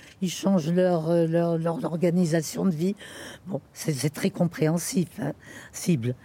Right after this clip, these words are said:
Et, ou après leurs études, bah, ils ont un travail, donc ils sont moins disponibles. Mais c'est toujours bien de les accueillir,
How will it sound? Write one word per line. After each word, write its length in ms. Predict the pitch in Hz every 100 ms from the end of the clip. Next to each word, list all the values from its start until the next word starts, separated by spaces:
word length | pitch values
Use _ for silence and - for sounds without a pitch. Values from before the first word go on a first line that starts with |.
| - - - - -
Et, 720 | 196 190 180 175 170 165 160 - - - -
ou 80 | 170
après 320 | 175 - 185
leurs 260 | 175 156 156
études, 560 | 185 - 196 196 147 135 - - -
bah, 140 | 139
ils 380 | - 196 170 147
ont 120 | 165
un 80 | 160
travail, 640 | - 175 156 170 156 147 - - - - -
donc 300 | 143 170 165
ils 60 | 156
sont 180 | 160
moins 180 | 160 170
disponibles. 680 | 180 160 - 165 160 214 220 - - - - - - - - - -
Mais 200 | 240 302 466
c'est 400 | 254 - - 254
toujours 300 | - 254 226
bien 180 | 185 220
de 80 | 196
les 180 | 208 190
accueillir, 460 | 202 202 233 294